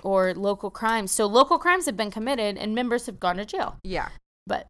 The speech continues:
Speaker 1: a federal crime hasn't been committed, so
Speaker 2: They can't
Speaker 1: unless
Speaker 2: attack the church itself.
Speaker 1: Exactly.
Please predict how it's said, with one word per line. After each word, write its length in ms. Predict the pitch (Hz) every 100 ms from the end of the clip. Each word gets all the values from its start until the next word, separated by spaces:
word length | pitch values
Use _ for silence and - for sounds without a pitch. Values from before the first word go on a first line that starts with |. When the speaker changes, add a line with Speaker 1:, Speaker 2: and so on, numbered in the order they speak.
| _ _
Speaker 1:
a 80 | -
federal 420 | - 247 262 240
crime 320 | 226 262 269 262
hasn't 300 | 233 196 190
been 140 | 185
committed, 500 | 190 196 226 180 180
so 320 | - 190 185 180
Speaker 2:
They 80 | 180
can't 40 |
Speaker 1:
unless 520 | 185 190 208 214 - -
Speaker 2:
attack 380 | 156 147 -
the 80 | -
church 240 | - 131 - -
itself. 320 | - 78 -
Speaker 1:
Exactly. 580 | 185 190 175 175 151